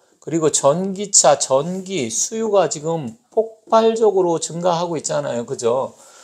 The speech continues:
그럼 전기 수요 그것뿐만 아니라 여기서 만약에 이런 강력한 캐링턴 사건처럼 그런 강력한 태양풍이 또 온다. 그럼 어떻게 될까요?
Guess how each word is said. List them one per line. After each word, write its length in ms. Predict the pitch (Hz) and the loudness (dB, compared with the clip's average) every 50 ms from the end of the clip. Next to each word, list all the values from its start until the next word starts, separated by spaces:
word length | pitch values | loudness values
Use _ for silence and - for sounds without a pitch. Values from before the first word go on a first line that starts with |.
| - _ - | -12 _ -4
그럼 140 | 196 190 | -2 -2
전기 440 | 170 - 180 180 190 196 180 202 196 | 0 0 0 0 0 -2 -2 -2 0
수요 440 | 180 - - 208 208 196 170 135 120 | 0 0 0 2 2 4 4 4 2
그것뿐만 640 | - - - 175 185 185 185 208 196 190 190 185 175 | 0 -2 0 0 0 0 0 -2 -2 0 0 0 2
아니라 540 | 165 156 160 165 156 165 165 160 143 113 101 - - - - - - - - - - - 156 | 2 0 0 0 2 4 4 6 4 2 0 -4 -4 -4 -4 -6 -10 -16 -20 -20 -6 0 4
여기서 340 | 175 196 202 196 202 196 170 | 4 6 6 4 2 0 0
만약에 360 | 165 165 165 165 165 160 160 | 0 0 -2 0 -2 -2 0
이런 240 | 165 165 175 170 156 | 0 2 2 0 0
강력한 760 | - - 160 160 170 185 190 180 - 175 165 156 139 110 - - _ _ _ _ - | -2 -6 -6 -4 -2 -2 -4 -2 2 2 2 2 2 -2 -10 -18 _ _ _ _ -10
캐링턴 480 | - - 190 202 196 196 180 - 196 180 | -4 -2 -2 -2 -2 -2 -4 -4 -4 -2
사건처럼 840 | - 190 185 180 - 185 180 175 - - 165 160 165 185 190 170 | 0 0 0 0 0 -2 -2 -2 -2 -4 -2 0 0 0 0 -2
그런 540 | - - 147 156 165 170 170 170 165 160 - | -2 0 0 2 0 0 -2 -4 -8 -10 -12
강력한 720 | - - - 147 170 180 190 202 202 202 - - 185 175 | -14 -12 -8 -8 -6 -4 -4 -4 -6 -6 -6 -6 -6 -6
태양풍이 600 | 165 190 190 185 180 170 - 185 170 165 160 156 - | -4 -4 -4 -4 -4 -6 -8 -8 -6 -6 -8 -6 -2
또 240 | - 190 196 196 180 | 2 2 4 4 2
온다. 540 | 180 139 139 143 143 143 139 123 110 - _ _ - | 2 0 -2 -2 0 0 0 -2 -2 -4 _ _ -16
그럼 200 | - 147 143 123 | -12 -10 -8 -8
어떻게 280 | 127 - - 143 143 | -8 -8 -6 -6 -4
될까요? 460 | 120 120 - - 123 120 113 120 - | -4 -6 -6 -8 -8 -8 -8 -10 -12